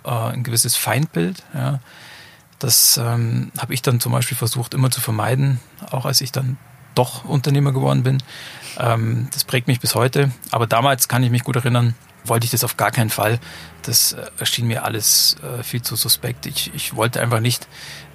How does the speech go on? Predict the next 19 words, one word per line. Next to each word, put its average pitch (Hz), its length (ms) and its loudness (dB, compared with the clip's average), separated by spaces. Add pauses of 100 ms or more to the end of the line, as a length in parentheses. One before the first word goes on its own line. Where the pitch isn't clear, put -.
derjenige 120 360 4
sein, 110 320 0
der, 113 500 -2
der - 180 -4
über 120 260 -4
andere 117 540 0 (140)
bestimmt. 135 880 2
Also 117 180 -4
ich 127 140 -4
hatte 123 160 2
da 110 60 2
ein 110 100 0
komplett 113 400 -2
falsches, - 540 2 (420)
äh, 117 180 -4
Bild 127 240 0
im 139 140 -2
Kopf. - 400 -2
Ähm, 120 760 -6